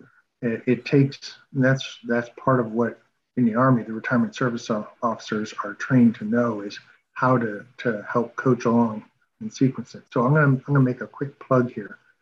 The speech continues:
and this, anybody can do this, any service.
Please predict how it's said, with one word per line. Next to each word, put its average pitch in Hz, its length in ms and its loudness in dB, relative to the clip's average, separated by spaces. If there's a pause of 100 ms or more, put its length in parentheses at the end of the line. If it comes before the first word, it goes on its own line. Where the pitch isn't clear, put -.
(240)
and 123 100 4
this, 135 260 0
anybody 120 360 4
can 107 180 -8
do 117 160 2
this, 101 320 -10 (160)
any 120 180 2
service. 101 560 -4